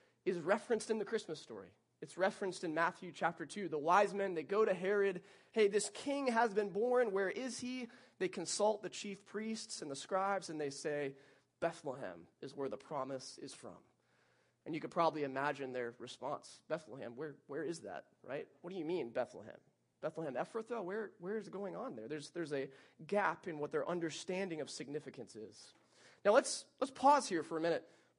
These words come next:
Why would God do that? Why would God choose Bethlehem to be the birthplace, the location of this long-expected king? Why not Jerusalem?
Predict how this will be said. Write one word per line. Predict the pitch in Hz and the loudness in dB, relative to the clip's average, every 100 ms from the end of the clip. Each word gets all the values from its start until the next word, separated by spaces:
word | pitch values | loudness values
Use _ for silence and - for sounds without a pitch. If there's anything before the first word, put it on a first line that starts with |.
| _ - 165 | _ -8 6
Why | 208 302 | 10 10
would | 277 | 8
God | 208 185 143 | 8 6 6
do | 156 | -2
that? | 104 82 - _ _ _ _ _ _ _ _ - | -2 -8 -16 _ _ _ _ _ _ _ _ 0
Why | 165 262 | 6 6
would | 302 175 | 6 2
God | 175 196 151 | 4 4 2
choose | - - 196 185 156 - - _ - - | -4 -6 -4 -2 -2 -6 -12 _ -20 -4
Bethlehem | 175 - - 139 139 117 107 120 _ - | -2 -2 -4 -4 -4 -6 -8 -12 _ -12
to | - | -10
be | 143 170 | -6 -6
the | 160 135 113 - | -6 -8 -12 -6
birthplace, | 202 247 - 147 113 104 - - _ - - | -4 -4 -4 -4 -4 -6 -12 -14 _ -20 -6
the | 165 | -2
location | 160 170 - - 262 254 - 160 135 127 - - - | 0 0 -2 -4 -4 -4 -6 -4 -4 -6 -12 -10 -6
of | 156 | -2
this | 160 156 | -2 -2
long-expected | 156 165 151 135 - 139 - - | 0 0 0 -6 -4 -4 -6 -14
king? | - 113 - _ _ _ _ | -12 -14 -14 _ _ _ _
Why | - 233 | 4 6
not | 277 | 6
Jerusalem? | 208 240 240 160 90 | 2 -2 -2 -4 -8